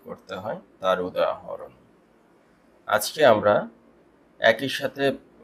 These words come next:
এন্ট-, প্রত্যেকটি এন্ট্রির অ্যাকাউন্টিং ট্রিটমেন্ট কি হবে এবং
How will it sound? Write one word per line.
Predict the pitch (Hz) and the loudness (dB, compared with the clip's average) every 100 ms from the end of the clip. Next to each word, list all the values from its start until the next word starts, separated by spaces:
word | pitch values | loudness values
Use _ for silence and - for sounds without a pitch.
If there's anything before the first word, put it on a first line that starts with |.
| - | -16
এন্ট-, | - 117 117 - - _ | 0 0 0 -6 -18 _
প্রত্যেকটি | 127 - - 139 - 139 107 | -10 -10 -10 -10 -8 -2 2
এন্ট্রির | 110 107 - 117 - - | 2 0 -10 -10 -10 0
অ্যাকাউন্টিং | 104 107 120 135 135 | 0 2 -2 -6 -16
ট্রিটমেন্ট | - 117 - 113 113 110 | -12 -12 -10 -10 -8 -10
কি | 104 101 | -14 -12
হবে | 98 95 135 - _ - | -8 -6 -6 -8 _ -10
এবং | 101 98 95 95 | -4 0 0 -2